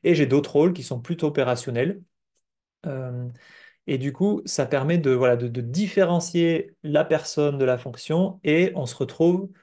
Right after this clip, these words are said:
toujours sur une hiérarchie. Il y a une hiérarchie, d'accord, donc c'est un peu un mythe. En tout cas, nous, c'est pas notre approche de la gouvernance partagée de dire, euh, il y a zéro hiérarchie. Quand on est cinquante, cent, euh, mille dans l'organisation, c'est compliqué de pas avoir de système de représentativité. Par contre, euh, le, le, ce qui va changer fondamentalement, c'est que je vais pas être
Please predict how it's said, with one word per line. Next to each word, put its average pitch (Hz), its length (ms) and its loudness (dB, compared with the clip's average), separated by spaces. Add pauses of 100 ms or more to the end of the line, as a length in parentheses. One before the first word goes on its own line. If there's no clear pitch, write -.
(140)
toujours 196 240 2
sur 160 140 -2
une 151 60 2
hiérarchie. 131 360 -2
Il 175 60 0
y 135 60 2
a - 20 4
une 160 80 0
hiérarchie, 135 380 -4
d'accord, 151 260 -4
donc 123 140 -10
c'est - 80 -12
un 123 60 -8
peu 120 100 -6
un 131 100 -4
mythe. 135 360 -8
En 139 60 -8
tout 139 120 -12
cas, 139 100 -2
nous, 135 100 -2
c'est - 140 -4
pas 135 80 2
notre 135 200 -6
approche 143 160 -2
de 135 40 -2
la 131 40 2
gouvernance 123 200 -4
partagée 131 300 -4
de 123 100 -2
dire, 120 220 0
euh, 120 100 -4
il 120 60 -8
y - 20 -6
a 117 60 -6
zéro 131 220 2
hiérarchie. 123 520 -4 (420)
Quand 131 200 -4
on 131 100 -4
est 131 80 -4
cinquante, 143 480 -4
cent, 139 520 -2
euh, 123 60 2
mille 135 360 0
dans 127 100 -2
l'organisation, 127 640 -2
c'est - 140 -10
compliqué 147 520 -4
de 131 100 -6
pas 147 120 0
avoir 143 140 0
de 127 80 -2
système 147 360 -4
de 131 60 -4
représentativité. 127 880 -6 (640)
Par 139 200 -2
contre, 196 480 0
euh, 131 240 -2
le, 127 420 0
le, 123 80 -8
ce - 80 -12
qui 139 100 -2
va 131 100 0
changer 143 220 0
fondamentalement, 127 600 -2
c'est 151 160 -4
que 160 140 -2
je 123 80 -6
vais 123 100 -4
pas 143 140 -4
être 151 260 -6